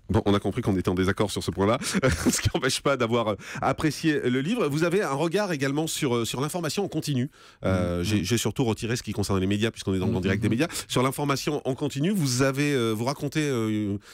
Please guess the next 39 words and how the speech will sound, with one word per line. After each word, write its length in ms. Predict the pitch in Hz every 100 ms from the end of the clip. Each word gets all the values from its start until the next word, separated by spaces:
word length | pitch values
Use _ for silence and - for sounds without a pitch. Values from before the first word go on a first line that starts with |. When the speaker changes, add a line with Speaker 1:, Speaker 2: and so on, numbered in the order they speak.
| - - -
Speaker 1:
euh, 200 | 117 104
une 120 | 127
rencontre 360 | 143 175 190 151
avec 160 | 127
un 60 | 135
journaliste, 520 | 127 120 117 180 - - - -
euh, 540 | 107 104 104 98 98 80
et 200 | 113 117
vous 140 | 110
lui 100 | 117
avez 160 | 117 120
expliqué 380 | - 123 113 196
quelle 180 | 127
était 160 | 127 185
la 80 | 139
ligne 220 | 165 214
éditoriale 440 | 180 143 147 147
de 60 | 127
sa 140 | 120
chaîne. 180 | 135 208
Il 60 | 208
vous 140 | 131
a 20 | 131
répondu, « 460 | 139 147 143 262 -
C'est 160 | - 175
être 220 | 202 -
les 100 | 131
premiers. » 440 | - 156 139 110 - _
Speaker 2:
Oui. 220 | 123 110 - _ _ _ _ -
Et 60 |
je 60 | -
lui 40 |
ai 60 | 87
dit, « 100 | 131
Mais 100 | 127
les 100 | 104
premiers 300 | - 117 143
en 100 | 127
quoi ? » 260 | - 113